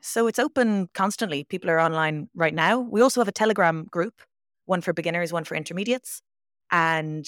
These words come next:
just sharing, you know, cúpla focal, maybe a couple of words about their day or asking questions, sharing films in Irish and books. So it's a great way for people to feel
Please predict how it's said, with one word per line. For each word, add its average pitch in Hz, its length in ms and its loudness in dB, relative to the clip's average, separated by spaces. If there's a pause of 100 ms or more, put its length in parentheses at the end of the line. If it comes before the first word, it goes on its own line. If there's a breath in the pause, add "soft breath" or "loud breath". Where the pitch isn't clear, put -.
just - 240 -10
sharing, 160 800 0 (460)
you 165 120 -4
know, 147 320 -6 (100)
cúpla 170 240 -8
focal, 208 440 2
maybe 151 420 -4
a - 540 -20
couple 170 180 -6
of 156 100 -2
words 170 440 2
about 143 200 -4
their 139 120 -10
day 190 500 2
or 147 180 -6
asking 156 300 -8
questions, 180 880 -8 (380)
sharing 151 400 -2
films 196 420 -2
in 185 80 -4
Irish 180 460 -2
and 151 100 -10
books. - 560 -2 (380)
So - 100 -12
it's 202 100 -4
a 196 40 2
great 262 240 4
way 254 100 6
for 220 140 -2
people 202 220 -4
to 185 100 -8
feel 175 640 0